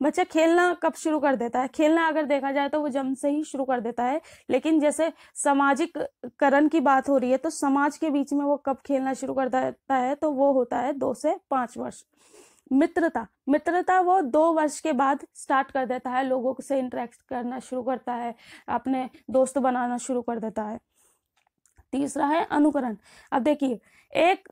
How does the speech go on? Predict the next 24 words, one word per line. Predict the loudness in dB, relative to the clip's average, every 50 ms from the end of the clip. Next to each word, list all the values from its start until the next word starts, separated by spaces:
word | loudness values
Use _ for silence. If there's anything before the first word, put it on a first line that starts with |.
| _ -10 -4
अनुकरण | 0 2 4 4 4 4 4 4 4 4 4
की | 4 4
एक | 4 4 2 2 2
ऐसी | 0 0 2 0 0
अवस्था | 2 2 0 0 0 -2
है | 0 2
ना | 2 2
जो | 2 2 0
कि | 0 0
बहुत | -2 -2 -2 0 0 0 0 0 -4 -10 -8 -8 -10 -2 0
चलती | 2 2 2 4 4
ही | 4 4 4
चलती | 4 2 0 0 0 0 0
है | 0 0
हर, | 0 0 -2 -4 -6 _
हर | -4 0 2 2 2 0 -2
स्टेज | -6 -4 -2 0 0 0 -2 -4
में। | -6 -8 -8 _ _ -20 _ _ -2
ये | 2 2 4 4 4 2
बंद | 0 0 0 2 4 4 4 2 2
कब | 2 2 4
होती | 2 2 2 2 2 4
है? | 4 2 2 0 -2 _ _ -20 _ _ _ -4
अ, | -2 0 0 0